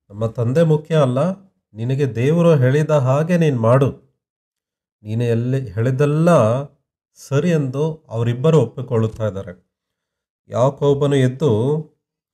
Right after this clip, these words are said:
ತನ್ನ ಮಕ್ಕಳನ್ನು, ಹೆಂಡತಿಯರನ್ನು ಒಂಟೆಗಳ ಮೇಲೆ ಹತ್ತಿಸಿ, ತಾನು ಗಳಿಸಿಕೊಂಡಿದ್ದ ಎಲ್ಲ ಆಸ್ತಿಯನ್ನು, ಪದ್ದನ್ ಅರಾಮ್ ದೇಶದಲ್ಲಿ ಸಂಪಾದಿಸಿಕೊಂಡಿದ್ದ ಎಲ್ಲ ಪಶುಗಳನ್ನು ತೆಗೆದುಕೊಂಡು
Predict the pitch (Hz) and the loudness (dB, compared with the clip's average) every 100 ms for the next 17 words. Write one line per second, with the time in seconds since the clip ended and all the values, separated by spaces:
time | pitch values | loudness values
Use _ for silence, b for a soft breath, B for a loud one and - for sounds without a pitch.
0 | _ _ _ _ _ - 127 143 131 127 | _ _ _ _ _ -8 -2 2 2 0
1 | 156 151 147 123 127 147 151 151 151 147 | 0 0 2 2 2 0 0 -2 0 0
2 | 127 127 156 151 147 143 127 123 - 135 | 0 0 -2 -2 -2 -2 -2 -2 -6 -10
3 | 135 165 120 95 _ _ _ 135 147 170 | -6 -6 -6 -10 _ _ _ -2 0 2
4 | 156 123 147 143 147 147 139 131 127 113 | 2 0 0 -4 -10 -8 -6 -6 -2 -2
5 | 123 156 131 127 151 135 131 127 123 147 | 0 2 2 0 -4 -4 -4 -4 -4 -4
6 | 135 120 135 135 135 135 143 131 127 123 | -2 0 0 -2 -4 -6 -6 -6 -6 -6
7 | 123 123 139 135 135 139 135 127 123 123 | -10 -6 -4 -4 -8 -12 -10 -8 -6 -6
8 | 135 156 147 131 131 170 156 151 143 139 | -4 -2 -2 -4 -6 -4 -4 -4 -6 -8
9 | 135 147 156 131 113 92 92 | -8 -8 -6 -4 -4 -6 -10